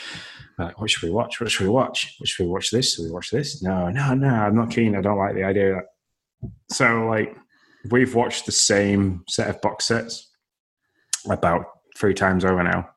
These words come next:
We kinda go from Breaking Bad to Dexter, House. Um,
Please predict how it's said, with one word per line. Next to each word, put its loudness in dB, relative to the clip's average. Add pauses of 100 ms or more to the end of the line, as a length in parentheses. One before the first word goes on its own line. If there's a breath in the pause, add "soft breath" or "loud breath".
We -6
kinda 2
go 4
from -2
Breaking 2
Bad 0 (360 loud breath)
to -10
Dexter, 0 (380 loud breath)
House. -2 (380 loud breath)
Um, 2